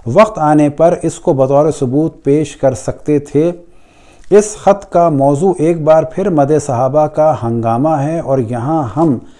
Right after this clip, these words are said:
इस बात को दोहराना चाहेंगे कि मौलाना खुद शिया हैं। इस ख़त में मौलाना का कहना है कि मदे सहाबा का हथियार, अब यहाँ पर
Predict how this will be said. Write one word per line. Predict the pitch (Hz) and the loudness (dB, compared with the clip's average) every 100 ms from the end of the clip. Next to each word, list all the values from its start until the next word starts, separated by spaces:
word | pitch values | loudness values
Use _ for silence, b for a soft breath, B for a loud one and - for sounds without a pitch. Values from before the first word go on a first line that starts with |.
| B B | B B
इस | 170 - 120 | -2 -2 -2
बात | 127 175 202 | 2 2 2
को | - 139 | -2 -2
दोहराना | 123 113 139 160 226 | 0 0 0 2 0
चाहेंगे | 214 160 139 135 131 135 151 | 0 0 0 0 2 2 0
कि | 160 165 | -2 0
मौलाना | 131 120 123 143 165 | 0 0 0 0 -2
खुद | - 151 156 143 | 0 -2 -2 -4
शिया | - - 127 143 | -6 -2 2 2
हैं। | 120 110 151 185 B B B - | 0 -2 0 -2 B B B 2
इस | 185 - | 2 2
ख़त | - 220 | 0 0
में | 170 175 | 0 0
मौलाना | 147 135 139 147 175 | 2 2 2 2 0
का | 165 135 | 0 -2
कहना | 135 127 170 | -2 -2 0
है | 151 165 | 0 -2
कि | 151 | -2
मदे | 123 127 160 | -2 0 -2
सहाबा | 151 120 123 135 156 | -2 -2 0 0 0
का | 160 - | 0 -2
हथियार, | - 117 113 127 101 - - - - | -2 2 6 6 4 -4 -20 -20 0
अब | 165 | 2
यहाँ | 170 160 | 4 4
पर | 156 175 226 | 2 0 -2